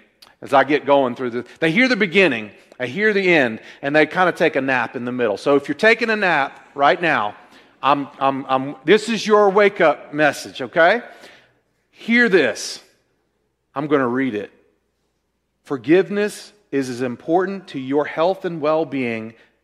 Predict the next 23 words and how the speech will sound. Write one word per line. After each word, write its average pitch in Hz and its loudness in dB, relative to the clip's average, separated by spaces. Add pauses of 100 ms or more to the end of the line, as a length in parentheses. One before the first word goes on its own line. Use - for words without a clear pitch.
(220)
as 139 -4
is 143 -2
the 127 -6
basic 147 -6
necessity 131 -12
of 113 -18
food." 98 -20 (920)
What 175 2
happens 202 0
if 151 -10
you 165 -10
don't 151 -6
eat? 104 -14 (1900)
You 143 -14
die. 113 -8 (880)
What 127 -6
happens 151 -6
if 147 -10
you 151 -8
don't 147 -10
forgive? 104 -16 (2250)
Same 110 -16
thing. 98 -20